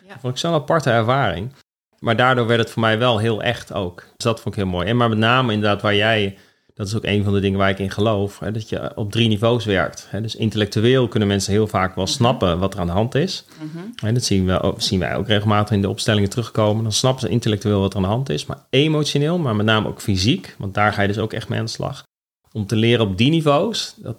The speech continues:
Speaker 1: dat brengt vaak veel en veel meer. Dus
Speaker 2: Ja.
Speaker 1: dat is, eh, heel mooi.
Speaker 2: Ja.
Speaker 1: Ja.
Speaker 2: En het is ook zo ontzettend verrijkend en verrassend om in al die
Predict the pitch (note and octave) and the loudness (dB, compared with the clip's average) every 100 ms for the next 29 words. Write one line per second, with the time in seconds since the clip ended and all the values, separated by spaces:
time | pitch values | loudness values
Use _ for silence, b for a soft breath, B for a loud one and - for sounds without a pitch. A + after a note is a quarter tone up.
0 | _ A2 - - - G2 G#2 G2+ F#2+ F#2+ | _ -12 -12 -12 -10 -4 2 2 2 0
1 | F2+ - - G2+ F#2+ F2+ F2 F2+ A2+ G#2 | 0 -2 2 2 2 0 0 0 -4 -8
2 | A2 G#2 A2 - - G2+ G2 G2 G#2 F#2+ | -10 -4 -2 -2 -2 -4 -2 0 0 2
3 | G#2+ G2 G#3+ - - B2 D3 - A3+ A3+ | 0 -4 -10 -12 -2 0 0 0 -4 -2
4 | - G#3+ - A#3+ A#3 - B B - A#3+ | -6 -6 -2 -2 -4 -8 B B -2 2
5 | B3+ A#3+ F#3+ F#3 A3+ G#3 F3+ - F3 F3+ | 2 2 -2 -2 -2 -2 -6 -6 -6 -4
6 | G3+ F#3+ D#3+ - E3 D#3+ E3 F#3+ G#3+ - | -6 -6 -6 -6 -8 -6 -4 -2 0 -2
7 | D#3 - E3+ E3 D#3+ E3 - G3+ A3 A3 | -2 -4 -2 -2 -4 -6 -2 0 2 0
8 | F3+ E3+ | -2 -4